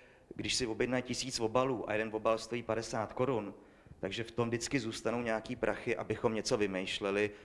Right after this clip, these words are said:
abychom udělali takovouhle věc, aby nám to dalo tu svobodu a neříkal jsem si: „Tak dneska strojil čtyři hodiny, tak to znamená, že si dneska na sebe nevydělal.“ Jo, takže vlastně jsme takový pořád jako při zdi,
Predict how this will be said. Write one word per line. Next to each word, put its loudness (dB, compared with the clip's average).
abychom -2
udělali 2
takovouhle 0
věc, 0
aby 0
nám 2
to -2
dalo 4
tu -2
svobodu 2
a 4
neříkal -6
jsem -4
si: -8
„Tak -2
dneska -2
strojil 2
čtyři -2
hodiny, 0
tak 0
to 0
znamená, 2
že -2
si 0
dneska 0
na 0
sebe 0
nevydělal.“ 0
Jo, 2
takže 2
vlastně 4
jsme -6
takový -2
pořád 2
jako -2
při 2
zdi, 0